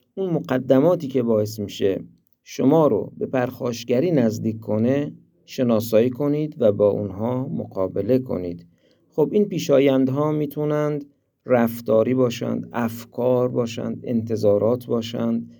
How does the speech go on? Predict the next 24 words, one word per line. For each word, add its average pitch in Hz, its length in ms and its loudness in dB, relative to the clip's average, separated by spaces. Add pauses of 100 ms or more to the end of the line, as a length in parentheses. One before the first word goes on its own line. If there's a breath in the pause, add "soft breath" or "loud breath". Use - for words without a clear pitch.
(300 loud breath)
که 147 300 4
اینها 120 360 2
رو 127 260 4
لازم 113 440 0
شما 104 360 -4
شناسایی 90 600 -6
کنید. - 420 -14 (500)
تکنیک 190 400 2
دوم 180 400 2
شناخت 147 580 0
افکار 131 720 0
خودکار 131 800 -6 (420)
و 131 300 0
اصلاح 127 540 2
اونها 92 420 -4
هستش. 85 640 -14 (520)
شما 180 280 6
ببینید، 165 460 0
در 143 160 2
مقابل 147 420 0
رفتار 147 720 0
و 156 100 0
گفتار 131 500 -2
دیگران 123 880 2